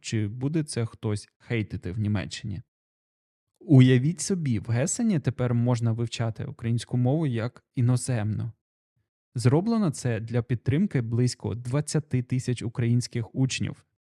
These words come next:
та понад трьохсот українських вчителів, які переїхали сюди через війну. Це перший випадок, коли українська мова офіційно викладається в німецьких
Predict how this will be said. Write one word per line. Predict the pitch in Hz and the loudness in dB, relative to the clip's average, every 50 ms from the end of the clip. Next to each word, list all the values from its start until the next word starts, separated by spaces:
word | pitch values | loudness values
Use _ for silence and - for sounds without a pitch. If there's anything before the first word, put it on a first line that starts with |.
| _ _ | _ _
та | - 120 110 | 0 0 2
понад | - - 120 117 120 127 120 - - | 2 4 4 4 4 4 2 0 0
трьохсот | - 123 110 - - - 156 196 - 175 | 0 0 0 0 -4 -4 -4 -2 -2 -4
українських | 156 - 123 123 127 127 - - - 120 - _ _ _ | -6 -2 0 0 0 0 -2 -6 -10 -10 -12 _ _ _
вчителів, | _ - - - - 143 - 147 147 131 117 101 - - | _ -16 -10 -4 -4 -2 0 0 0 2 0 0 -2 -6
які | 104 107 - 120 | -10 -8 -6 -8
переїхали | 110 - _ - - 120 117 107 104 110 - - 107 107 | -8 -8 _ -8 -4 -4 -2 -2 -4 -6 -6 -6 -6 -6
сюди | 107 - 110 107 113 110 | -6 -6 -4 -4 -4 -4
через | - - 113 120 113 120 | -4 -2 0 0 0 2
війну. | 120 123 123 120 110 101 - _ _ _ _ _ _ _ _ _ _ _ _ - | 4 4 4 4 4 2 -2 _ _ _ _ _ _ _ _ _ _ _ _ -6
Це | - - 120 110 | 2 2 2 2
перший | - - 120 117 107 - - 110 | 2 0 0 0 0 -2 0 0
випадок, | 107 107 107 - - 135 175 202 185 - | 2 2 0 0 0 0 0 0 -2 0
коли | - 131 123 | 2 2 2
українська | 120 113 - 123 120 120 117 - - 117 | 2 2 2 2 4 4 2 2 0 0
мова | 110 113 123 143 147 135 - _ | 2 2 2 0 0 -4 -6 _
офіційно | - 139 143 151 - 190 170 - - - 139 139 147 156 156 156 151 - - | -4 -4 -4 -2 -2 -6 -6 -6 -4 -2 0 2 2 2 2 0 -2 -4 -4
викладається | 127 120 131 113 - 123 117 113 113 113 117 123 127 - - 117 | -4 -4 -4 0 0 0 2 2 2 2 2 0 0 0 -2 -2
в | 110 | 0
німецьких | 110 110 107 107 107 107 - - - 117 110 - | 2 2 2 2 0 0 -2 -4 -6 -8 -8 -8